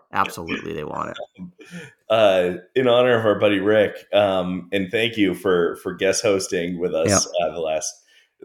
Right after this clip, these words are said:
Speaker 2: the inaugural episodes. Um,
Speaker 1: Yeah.
Speaker 2: I'm gonna take Daniel, his, his buddy Daniel Carlson.
Speaker 1: Loves him.
Speaker 2: Um,
Speaker 1: That's
Speaker 2: and,
Speaker 1: nice.
Speaker 2: uh,
Speaker 1: That's a nice homage.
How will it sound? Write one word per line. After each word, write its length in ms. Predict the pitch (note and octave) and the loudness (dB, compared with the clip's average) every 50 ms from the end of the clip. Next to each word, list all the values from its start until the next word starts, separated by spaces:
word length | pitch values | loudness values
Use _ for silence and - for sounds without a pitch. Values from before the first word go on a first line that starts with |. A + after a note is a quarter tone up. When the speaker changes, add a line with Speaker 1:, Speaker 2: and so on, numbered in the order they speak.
| - E2+ - F#2+ | -14 -14 -10 -4
Speaker 2:
the 140 | G2 G#2 G2 | -2 0 2
inaugural 720 | F#2+ F#2+ F#2 G2 G#2 G2 F#2+ F#2 E2+ D#2+ D2+ D#2 - - - | 2 2 2 2 2 2 0 0 0 0 -2 -4 -8 -6 -4
episodes. 720 | - F#2+ - G#2 F2+ - F#2 E2+ D#2+ D#2+ D#2 - - - | -4 -2 -2 -2 -2 -2 -2 -2 -2 -4 -6 -8 -8 -4
Um, 220 | - F2 F2+ F2 A#2+ | -2 0 0 2 2
Speaker 1:
Yeah. 60 | A2 | 2
Speaker 2:
I'm 100 | G#2+ A2 | 2 2
gonna 180 | A#2+ B2 B2+ B2+ | 0 0 0 0
take 200 | D3 B2+ G2+ G2+ | -2 -2 -2 -2
Daniel, 420 | G2 F#2+ F#2+ G2 F#2+ F2 E2 E2 - | 0 0 0 0 0 -2 -2 -4 -6
his, 280 | F#2+ F2+ E2 - - - - | -8 -8 -6 -6 -6 -6 -8
his 180 | F#2 F#2+ F#2+ | -10 -12 -8
buddy 240 | F2 - G2 F2 - - - | -4 -2 -2 -2 -2 -4 -4
Daniel 300 | A2 G#2 G2 G2+ F2+ F2 | -2 -2 -2 -2 -4 -6
Carlson. 480 | - - F#2+ E2 D#2+ D#2 - - - - - _ - - - _ _ - | -4 -2 -2 -2 -2 -2 -4 -6 -6 -10 -14 _ -20 -20 -20 _ _ -2
Speaker 1:
Loves 180 | D#2 D#2 D#2 | -2 -2 -2
him. 140 | D#2+ D2 C#2+ | -2 -4 -4
Speaker 2:
Um, 80 | - - - _ _ _ _ _ _ _ _ _ _ _ _ _ _ _ _ _ _ _ | -6 -10 -12 _ _ _ _ _ _ _ _ _ _ _ _ _ _ _ _ _ _ _
Speaker 1:
That's 140 | - - - | -4 -2 0
Speaker 2:
and, 80 | - G#2 | 0 0
Speaker 1:
nice. 160 | E2 E2 E2 | -2 -2 -2
Speaker 2:
uh, 20 | E2 - | -2 -2
Speaker 1:
That's 100 | B2 - | 0 0
a 60 | C3+ | 2
nice 180 | A#2 A2 G#2 - | 0 2 2 2
homage. 460 | G2+ F#2+ F#2 F2+ E2+ E2+ F2 - - | 2 2 2 0 -2 -4 -8 -10 -14